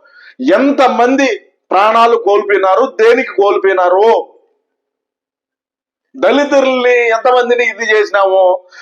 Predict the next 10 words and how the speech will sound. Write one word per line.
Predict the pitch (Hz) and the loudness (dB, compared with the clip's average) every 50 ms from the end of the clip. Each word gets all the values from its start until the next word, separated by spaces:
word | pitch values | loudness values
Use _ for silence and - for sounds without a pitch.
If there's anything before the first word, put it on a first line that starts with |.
| - - | -8 -4
మనల్ని | 190 214 226 247 247 240 226 | -2 0 2 2 0 0 0
ప్రశ్నించే | 226 - 226 233 233 - 285 285 285 285 277 269 | 0 0 0 -2 -2 -2 -4 -4 -2 0 2 2
వారిని | 254 247 247 240 240 233 226 | 4 4 4 4 2 0 -2
ఎంతమందిని | 226 220 240 233 240 240 233 226 226 214 214 208 202 202 196 - - _ _ _ _ _ _ - | -2 -2 -2 -4 -4 -4 -4 -2 -2 0 0 0 0 -2 -4 -8 -18 _ _ _ _ _ _ -4
కథం, | - - - 277 277 277 269 269 - _ - | -2 0 2 2 0 0 -2 -8 -12 _ -6
మళ్ళీ | 302 220 170 180 190 | -2 0 0 2 2
ఎవడన్నా | 202 233 240 240 233 | 2 0 0 -2 -2
కనపడినాడా? | - 214 220 220 220 233 233 220 220 208 202 202 196 208 208 403 - _ _ _ _ _ _ _ _ - | -2 -2 -2 -2 -2 -2 0 0 0 2 2 2 0 0 -2 -6 -14 _ _ _ _ _ _ _ _ -2
ఎవడూ | 151 175 233 262 277 269 | 0 2 2 2 2 2
లేడు. | 254 240 233 233 208 202 208 214 226 - | 2 2 2 2 2 2 0 0 -2 -6